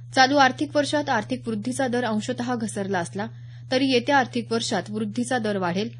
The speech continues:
असं ते म्हणाले. हवामान बदलावर माहिती देणारी विज्ञान एक्स्प्रेस आज दिल्लीहून रवाना झाली. पर्यावरण मंत्री अनिल दवे, विज्ञान आणि तंत्रज्ञान मंत्री हर्षवर्धन यांनी रेल्वेला हिरवा झेंडा दाखवला.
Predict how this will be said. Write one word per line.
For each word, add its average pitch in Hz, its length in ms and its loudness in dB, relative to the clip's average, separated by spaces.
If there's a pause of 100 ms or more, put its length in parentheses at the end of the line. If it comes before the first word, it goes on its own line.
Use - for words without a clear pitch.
(140)
असं 233 280 -2
ते 254 60 -2
म्हणाले. 170 600 -4 (1900)
हवामान 277 420 6
बदलावर 277 420 4
माहिती 262 340 0
देणारी 240 360 0
विज्ञान 214 360 -2
एक्स्प्रेस 208 460 -2
आज 220 200 0
दिल्लीहून 240 500 0
रवाना 190 340 0
झाली. 180 300 -2 (600)
पर्यावरण 277 400 6
मंत्री 262 340 0
अनिल 220 280 2
दवे, 196 240 0 (380)
विज्ञान 262 320 2
आणि 277 200 0
तंत्रज्ञान 262 500 2
मंत्री 254 260 0
हर्षवर्धन 208 680 -2 (260)
यांनी 247 240 2
रेल्वेला 254 360 2
हिरवा 226 300 0
झेंडा 220 340 -2
दाखवला. 175 440 -4